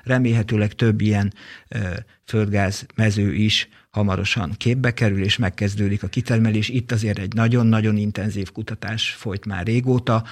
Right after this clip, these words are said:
akkori, ak-, azzal a háttérben, azzal a háttérben is, hogy egyelőre nem lehetett kitermelni, ö, tehát a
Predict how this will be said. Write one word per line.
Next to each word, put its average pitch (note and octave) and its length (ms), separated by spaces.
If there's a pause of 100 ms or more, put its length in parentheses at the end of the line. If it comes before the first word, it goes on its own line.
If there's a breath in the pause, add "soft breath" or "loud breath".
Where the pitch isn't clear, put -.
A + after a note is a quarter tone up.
(220 loud breath)
akkori, A2+ 480
ak-, A2+ 360
azzal A2 280
a G#2+ 40
háttérben, G#2 680
azzal A2+ 300
a F#2+ 40
háttérben G2+ 520
is, A2 160
hogy G#2+ 180 (220 loud breath)
egyelőre G#2+ 520
nem G#2 180
lehetett F#2+ 580 (380 loud breath)
kitermelni, A2+ 800 (520 loud breath)
ö, G2 240
tehát G2+ 360
a F2 260